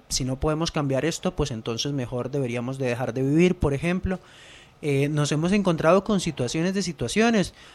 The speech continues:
En el caso de las personas con discapacidad, mu-, a la, a muchas familias, eh, les cuesta entender que esa persona tiene derecho a vivir una sexualidad plena,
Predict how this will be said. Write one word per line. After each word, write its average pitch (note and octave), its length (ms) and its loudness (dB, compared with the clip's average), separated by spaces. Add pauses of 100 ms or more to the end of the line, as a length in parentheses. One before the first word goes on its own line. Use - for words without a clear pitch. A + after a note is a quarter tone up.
(140)
En C3 140 -4
el A#2+ 160 -2
caso B2+ 260 0
de F3 100 6
las D#3 120 2
personas C3+ 400 0
con E3+ 140 0
discapacidad, C3 640 -2
mu-, D3+ 380 0
a B2+ 80 -4
la, B2+ 140 0
a C#3 100 -4
muchas D3 320 0
familias, F3 720 2
eh, A#2+ 480 -2 (840)
les C3+ 280 -2
cuesta F#3+ 640 4 (420)
entender C3+ 680 0
que D#3 420 -4
esa C#3+ 300 -2
persona E3 560 0
tiene C#3 300 -2
derecho C#3+ 580 -2
a B2+ 320 -2
vivir A#2 320 -4
una C#3+ 320 0
sexualidad A#2+ 560 -2
plena, G3+ 400 4